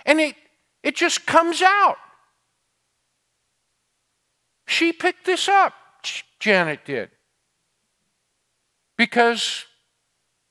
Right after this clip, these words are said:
I'm married to Shelley, and she heard me talking about her. And when I talk about her,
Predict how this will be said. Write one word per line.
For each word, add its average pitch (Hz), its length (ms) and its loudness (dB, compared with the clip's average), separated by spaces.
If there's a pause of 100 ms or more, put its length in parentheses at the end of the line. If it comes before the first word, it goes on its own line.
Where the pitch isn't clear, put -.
(260)
I'm 165 260 -2
married 185 380 -2
to 190 60 -10
Shelley, 202 520 -4
and 170 140 -6
she 190 260 -12
heard 180 320 -10
me 185 140 -4
talking 196 480 -4
about 220 400 -2
her. 269 220 -8
And 175 120 -6
when 160 120 -8
I 160 120 -2
talk 170 320 -6
about 175 380 -6
her, 208 260 -14